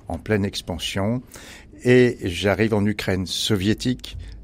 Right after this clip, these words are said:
Euh, c'est une république fédérée, ce n'est pas, euh, ce n'est pas une ville qui est tournée vers l'étranger, c'est une ville qui n'est pas fermée réellement,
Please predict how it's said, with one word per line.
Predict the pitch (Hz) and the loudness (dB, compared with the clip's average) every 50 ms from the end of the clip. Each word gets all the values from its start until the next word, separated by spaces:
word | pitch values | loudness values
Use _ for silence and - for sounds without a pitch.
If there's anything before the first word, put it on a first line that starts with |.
| - - - | -12 -6 -4
Euh, | 90 87 87 | -2 -2 -2
c'est | - - 104 - - - | -2 -2 -6 -6 -4 -4
une | 92 | -2
république | 82 90 95 - - 92 87 95 95 - - | 0 0 -2 -2 -2 -4 -2 -4 -4 -4 -4
fédérée, | - - 120 117 110 117 113 113 120 123 127 123 | -2 2 2 4 4 4 4 4 4 2 2 -2
ce | 120 - - 90 | -4 -6 -4 -4
n'est | 80 87 87 - | -2 -4 -4 -4
pas, | - - 120 110 104 101 95 - - - - - - - - 98 | -2 2 2 2 2 2 -2 -6 -8 -14 -14 -14 -16 -12 -6 -4
euh, | 95 90 92 92 87 | -2 -2 -2 -4 -4
ce | - - - 101 | -4 -2 0 2
n'est | 90 98 95 | 2 2 2
pas | - - 139 117 | 2 4 4 4
une | 98 98 98 95 92 87 85 90 92 90 - - - - | 4 4 2 0 0 0 -2 -4 -8 -10 -12 -14 -12 -10
ville | - 90 98 117 123 110 107 95 98 95 95 - | -8 -4 -2 0 0 0 2 2 2 2 2 0
qui | - - - 101 95 95 | -6 -8 -6 -2 0 0
est | 95 92 - | -2 -2 -4
tournée | - 117 - 101 107 120 117 104 | -4 -4 -2 0 2 2 2 2
vers | 90 92 85 | 0 -2 -2
l'étranger, | 90 110 110 - - 92 104 95 82 98 110 127 139 | 0 -2 -2 -2 -4 -4 -4 -4 -2 -2 -2 -2 -2
c'est | 123 - - - - | -4 -6 -8 -8 -6
une | - 90 87 95 92 | -6 -4 -2 -2 -2
ville | 87 87 98 107 104 - - | -4 -4 -4 -4 -4 -6 -6
qui | - 87 | -8 -6
n'est | 90 92 90 | -4 -4 -4
pas | - - 110 | -2 -4 -4
fermée | - - - - 117 104 110 117 110 | -4 -4 -2 0 0 2 2 2 2
réellement, | 92 107 104 98 95 98 113 123 139 131 | 4 4 2 2 2 2 2 2 2 0